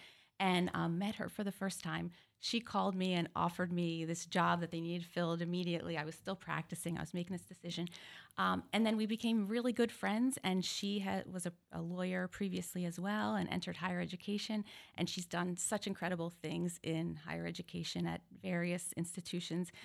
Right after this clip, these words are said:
And, you know, I just look to her. You know, whenever I have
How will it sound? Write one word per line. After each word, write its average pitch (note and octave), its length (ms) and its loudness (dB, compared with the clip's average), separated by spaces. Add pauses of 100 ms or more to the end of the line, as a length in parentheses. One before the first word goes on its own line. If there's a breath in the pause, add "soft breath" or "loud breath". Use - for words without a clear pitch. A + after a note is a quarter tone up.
(280 loud breath)
And, F3 440 2
you G3+ 80 -2
know, G3 120 0
I G3+ 80 -2
just G3 200 -4
look F#3 180 0
to F3 100 -6
her. G3 400 -2
You F#3+ 80 0
know, F3+ 140 2
whenever F3+ 360 2
I F3 60 2
have E3+ 260 0